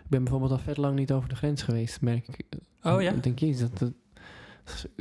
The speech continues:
Speaker 1: sluipt er zo in. Dan denk ik,
Speaker 2: Geen
Speaker 1: dan
Speaker 2: behoefte aan ook, of, eh?
Speaker 1: Nou ja, met,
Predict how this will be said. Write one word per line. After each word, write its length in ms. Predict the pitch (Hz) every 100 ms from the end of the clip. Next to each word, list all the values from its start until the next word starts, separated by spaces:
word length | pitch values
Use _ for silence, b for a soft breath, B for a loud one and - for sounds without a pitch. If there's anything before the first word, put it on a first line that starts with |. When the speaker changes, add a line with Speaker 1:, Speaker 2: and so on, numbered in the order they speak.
| -
Speaker 1:
sluipt 400 | - - 151 135
er 60 | 127
zo 120 | 120
in. 220 | 127 170
Dan 100 | 127
denk 140 | 120 123
ik, 80 | 127
Speaker 2:
Geen 80 | 127
Speaker 1:
dan 80 | 156
Speaker 2:
behoefte 340 | 156 180 -
aan 180 | 120 117
ook, 180 | 113 123
of, 200 | - -
eh? 120 | 117 120 -
Speaker 1:
Nou 240 | 127 120
ja, 300 | 123 123 127
met, 160 | 120